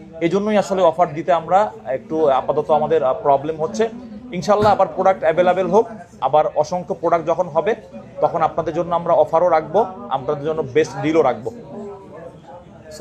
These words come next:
iPhone থার্টিন টু ফিফটি সিক্স, এই ফোনটা আসলে কতটুকু প্রাইস থাকবে, একশো আঠাশ জিবি, টু ফিফটি সিক্স জিবি, সবগুলোর প্রাইস সম্বন্ধে আপনারা টুকটাক জানেন।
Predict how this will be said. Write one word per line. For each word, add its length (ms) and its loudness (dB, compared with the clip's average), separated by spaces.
iPhone 180 -4
থার্টিন 440 0
টু 80 -6
ফিফটি 300 -10
সিক্স, 340 -6
এই 140 0
ফোনটা 500 0
আসলে 460 0
কতটুকু 680 -2
প্রাইস 400 0
থাকবে, 320 -2
একশো 260 -2
আঠাশ 260 0
জিবি, 320 -8
টু 60 -8
ফিফটি 280 -12
সিক্স 260 -10
জিবি, 280 -6
সবগুলোর 500 0
প্রাইস 220 2
সম্বন্ধে 440 -2
আপনারা 240 0
টুকটাক 400 -2
জানেন। 300 0